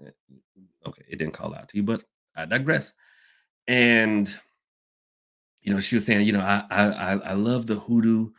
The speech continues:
way of life. Um, my mom was,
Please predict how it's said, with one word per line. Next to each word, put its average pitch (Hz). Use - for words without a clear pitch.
way 110
of 92
life. 107
Um, 92
my 90
mom 107
was, 85